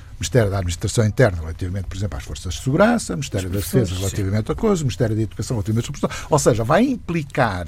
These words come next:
Speaker 1: uma gestão coordenada.
Speaker 2: Transversal.
Speaker 1: <laughs> Exatamente, não é? É, que é extremamente complexa, ou seja, não é brincadeira nenhuma, não é? E, portanto, eu apenas poderei desejar em, a bem do país que a senhora Ministra tenha um bom desempenho,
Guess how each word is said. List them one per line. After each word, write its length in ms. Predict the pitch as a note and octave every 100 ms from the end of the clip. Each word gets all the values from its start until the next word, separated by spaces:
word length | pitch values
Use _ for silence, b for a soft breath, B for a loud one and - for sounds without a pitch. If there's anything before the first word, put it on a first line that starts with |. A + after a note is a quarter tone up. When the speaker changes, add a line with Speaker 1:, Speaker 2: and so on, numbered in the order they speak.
| A#2 D#3+ B B
Speaker 1:
uma 300 | E3 D#3 G#3
gestão 580 | G#3 E3+ F3 - - G#3+
coordenada. 1000 | - F3+ F3 D3 C3+ A2+ G2+ F#2 D#2 D#2 G#2
Speaker 2:
Transversal. 720 | B2+ B2+ C#3 C#3 G#2 E2+ - -
Speaker 1:
<laughs> 80 | - -
Exatamente, 840 | - G2+ G#2+ G#2 E3 D#3 D3+ C#3 C#3+
não 120 | A2+
é? 300 | G#2+ B2 - -
É, 160 | B2 B2+ C#3 B B - -
que 260 | A#3+ C4+ - -
é 160 | A#3
extremamente 800 | C4 - - C4 A#3+ A#3+ A#3 A#3
complexa, 680 | - A3+ - C4 G3+ - -
ou 60 | E3
seja, 280 | F#3+ B2+
não 140 | F#3 G#3+
é 100 | G#3+
brincadeira 560 | A3 G#3+ A3+ G#3+ A3
nenhuma, 520 | A3 A3+ G#3 F#3+ D#3+ - - -
não 160 | G2+
é? 200 | F2 A2+ - B B B B
E, 80 | F3+
portanto, 500 | E3+ - A3+ G3 C#3+ -
eu 420 | F#3+ A#3+ C4+ - G3
apenas 400 | - A3+ A3+ G#3+
poderei 360 | F#3+ F#3 F3+
desejar 400 | D#3 B2+ C#3+ B2+
em, 100 | C3+
a 160 | C#3+ C#3+
bem 180 | E3 G3
do 140 | D3+
país 600 | - G#2+ F2+ F2 A2+ -
que 100 | -
a 40 | G#3
senhora 280 | - G3+
Ministra 320 | E3 F3 F3+ G3+
tenha 240 | G#3+ G#3
um 60 | G3
bom 140 | G#3
desempenho, 600 | G3 A3 G#3+ G3 F#3 F#3+